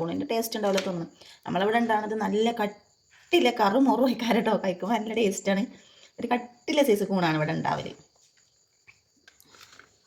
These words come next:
ആയിക്കൂടെ നമ്മൾ ഫ്രഷ് ആ മുട്ടിൽ ബിരിയാണി നല്ലോണം ബിരിയാണി വെക്കാതെ പറിക്കുകയും ചെയ്യൂലേ. അപ്പോൾ നല്ല അടിപൊളിയിൽ കിട്ടലുണ്ട് മാഷാ അല്ലാ.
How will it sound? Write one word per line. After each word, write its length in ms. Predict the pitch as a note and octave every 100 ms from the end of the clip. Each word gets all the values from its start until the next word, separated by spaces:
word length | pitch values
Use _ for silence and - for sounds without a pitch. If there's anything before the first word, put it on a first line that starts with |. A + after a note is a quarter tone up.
| -
ആയിക്കൂടെ 200 | D#3+ E3+
നമ്മൾ 140 | F#3+ G3
ഫ്രഷ് 220 | G3+ - A3+ G#3+
ആ 20 | G#3
മുട്ടിൽ 360 | - - A3 A#3+ A#3 - - G3+
ബിരിയാണി 380 | G3+ G3 G3+ A3
നല്ലോണം 340 | G#3+ G3+ G#3 A#3
ബിരിയാണി 240 | G#3 G3 G3+
വെക്കാതെ 300 | G3+ G3+ G3+
പറിക്കുകയും 320 | F#3+ - F3+ F3
ചെയ്യൂലേ. 240 | D#3 -
അപ്പോൾ 140 | E3 F3
നല്ല 220 | F3 F3+ - - - - - - -
അടിപൊളിയിൽ 360 | E3 E3 E3 E3+
കിട്ടലുണ്ട് 440 | F3 - D#3 D#3+ C#3+
മാഷാ 220 | D3+ - E3
അല്ലാ. 140 | E3